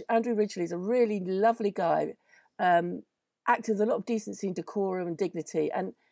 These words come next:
doesn't seem to have much of an ego, which is, is, is weird. I, I would really, I mean, this isn't in the documentary, but apparently, um, George Michael made him a co-writer on Careless Whispers, even though he didn't write any of it, 'cause he turned around and said, "This is gonna be a big hit.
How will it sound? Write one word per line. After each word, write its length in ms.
doesn't 260
seem 120
to 60
have 80
much 180
of 80
an 100
ego, 380
which 280
is, 200
is, 220
is 160
weird. 420
I, 380
I 80
would 200
really, 560
I 60
mean, 180
this 180
isn't 180
in 80
the 80
documentary, 560
but 100
apparently, 540
um, 300
George 220
Michael 320
made 180
him 80
a 60
co-writer 640
on 80
Careless 420
Whispers, 340
even 140
though 60
he 40
didn't 200
write 180
any 240
of 80
it, 240
'cause 140
he 100
turned 300
around 100
and 80
said, 120
"This 80
is 40
gonna 120
be 60
a 40
big 220
hit. 360